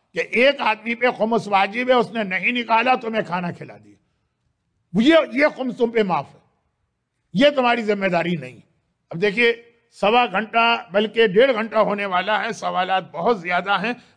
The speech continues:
बस ये मैं आखिरी सब, दो सवाल पढ़ के बाकी खवातीन से माजरत कर रहा हूं, इसलिए भी कि ये जो पर्चा है ये पता नहीं एक, अ, अलमेहदी की तरफ से सबको दिया गया,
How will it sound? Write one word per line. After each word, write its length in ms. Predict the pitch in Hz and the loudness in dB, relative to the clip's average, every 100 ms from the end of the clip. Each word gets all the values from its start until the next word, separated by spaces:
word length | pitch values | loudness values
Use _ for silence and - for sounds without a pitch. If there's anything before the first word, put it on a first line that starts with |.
| 165 | -2
बस 200 | 208 208 | -2 0
ये 140 | 214 | -2
मैं 200 | 202 202 | 0 -2
आखिरी 400 | 190 170 180 202 | -2 -2 -2 -6
सब, 220 | 180 180 175 | -8 -10 -6
दो 160 | 185 196 | -4 -4
सवाल 300 | 185 175 185 175 | -4 -4 -4 -4
पढ़ 120 | 202 | -4
के 200 | 220 262 | -2 -6
बाकी 580 | 254 _ - 185 190 202 | -6 _ -2 -2 -2 -8
खवातीन 520 | 170 180 180 180 202 | -4 -2 -2 -4 -12
से 120 | 190 | -8
माजरत 420 | 175 165 185 220 | -2 -2 0 -2
कर 140 | 220 220 | 0 2
रहा 220 | 208 247 | 4 4
हूं, 200 | 240 262 - _ 226 | 2 -2 -8 _ -6
इसलिए 480 | 226 262 262 277 | -2 0 0 -2
भी 220 | 254 285 339 | -2 -4 -4
कि 1500 | - _ _ _ _ _ _ _ _ _ _ _ _ - | -8 _ _ _ _ _ _ _ _ _ _ _ _ -10
ये 260 | 147 196 294 | -4 2 4
जो 120 | 285 | 4
पर्चा 440 | 269 214 208 247 208 | 2 0 0 0 0
है 200 | 202 185 | 0 -2
ये 200 | 175 196 | -2 -2
पता 300 | 185 190 214 | -2 -2 -2
नहीं 160 | 208 | -2
एक, 200 | 185 180 147 123 107 98 _ _ _ _ _ _ | -6 -10 -16 -18 -20 _ _ _ _ _ _ _
अ, 200 | 117 117 160 | -20 -6 -2
अलमेहदी 420 | 180 185 190 247 | 0 0 0 -2
की 120 | 254 | 0
तरफ 240 | 240 240 | 2 2
से 140 | - 247 | 0 -2
सबको 320 | 202 226 254 | -2 0 0
दिया 240 | 226 233 | 2 0
गया, 240 | 233 254 | 2 2